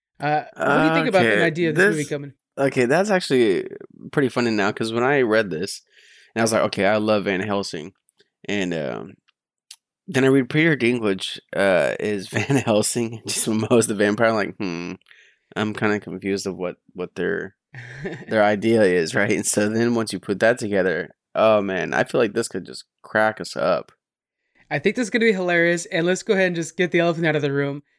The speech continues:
Speaker 1: Jason Momoa is a giant dude, and
Speaker 2: Yeah.
Speaker 1: Peter Dinklage is not. So those
Speaker 2: Mm-hmm.
Speaker 1: two against each other is gonna be hilarious. <laughs> That's gonna be great to see, <laughs> you know?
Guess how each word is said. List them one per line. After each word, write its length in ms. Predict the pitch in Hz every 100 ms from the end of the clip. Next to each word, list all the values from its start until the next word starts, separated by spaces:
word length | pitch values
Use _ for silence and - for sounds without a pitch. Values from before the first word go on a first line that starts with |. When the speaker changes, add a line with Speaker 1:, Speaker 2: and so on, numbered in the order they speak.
| _ _ _ _ 147
Speaker 1:
Jason 460 | 180 285 - 214
Momoa 380 | 175 170 175 151
is 80 | 131
a 60 |
giant 420 | 127 147 160 143 131
dude, 380 | 143 131 135 - _ -
and 340 | 190 175 175
Speaker 2:
Yeah. 240 | - 95 202 - 214
Speaker 1:
Peter 220 | 233 254
Dinklage 380 | 208 208 165 - -
is 200 | 127 143
not. 320 | 151 123 - - - _
So 360 | - 185 180 170
those 240 | 180 220
Speaker 2:
Mm-hmm. 40 | - 262
Speaker 1:
two 40 |
against 280 | 202 190 185
each 140 | 202 220
other 180 | 208 214
is 220 | 175 151
gonna 240 | - 170
be 240 | 151 139 131 _ -
hilarious. 520 | 160 143 127 147 147
<laughs> 280 | 175 170 165
That's 300 | 262 208 -
gonna 220 | 262 196
be 120 | 160
great 320 | 156 170 151 151
to 80 |
see, 320 | - 139 131 -
<laughs> 480 | 233 269 208 - 185
you 160 | 160
know? 200 | 151 143